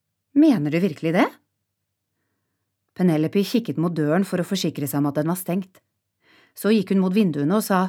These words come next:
«Kom og sett deg ved siden av meg litt. Det er noe jeg må si deg.» Måten hun sa det på overrasket Odetta, men hun gjorde som venninnen sa, og beveget seg med en eleganse som Penelope dessverre manglet totalt. Hun satte seg på de myke putene på sofaen ved vinduet.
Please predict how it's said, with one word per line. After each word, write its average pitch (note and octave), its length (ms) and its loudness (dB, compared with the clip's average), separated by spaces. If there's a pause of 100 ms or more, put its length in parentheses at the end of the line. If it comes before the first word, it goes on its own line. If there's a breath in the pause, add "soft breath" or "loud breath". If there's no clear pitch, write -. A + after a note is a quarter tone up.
(760 soft breath)
«Kom C4 180 6
og C4+ 80 6
sett A#3+ 140 2
deg A3 140 2
ved A3+ 60 -6
siden F3+ 220 0
av E3 60 0
meg C#3+ 160 -2
litt. E3 220 -8 (420 soft breath)
Det G#3 100 2
er G#3 120 4
noe F#3 120 2
jeg D#3+ 140 2
må F#3 80 -2
si F3+ 200 -2
deg.» G#3+ 180 -2 (1600)
Måten F3 340 -2
hun G3 80 0
sa D#3 300 -2
det C#3+ 100 -4
på B3+ 140 2 (160)
overrasket D#3 500 -4
Odetta, E3 380 -6 (300 soft breath)
men F3 120 0
hun F#3+ 80 4
gjorde G3 240 2
som D#3+ 120 0
venninnen F#3 360 2
sa, G#3 260 0 (380 loud breath)
og A#3 100 2
beveget F3 420 2
seg F#3 200 0
med F#3 120 2
en F#3+ 120 2
eleganse E3+ 480 -2
som E3 160 -2
Penelope F#3 640 0
dessverre D3 440 -4
manglet C#3 460 -2
totalt. D3+ 540 -8 (1080)
Hun F#3 140 0
satte G3 240 0
seg D#3 160 -6
på E3+ 100 -2
de F#3 80 2
myke F3 380 -2
putene C#3+ 400 -4
på F3+ 100 -8
sofaen D3 400 -6
ved D#3+ 120 -2
vinduet. C3+ 400 -6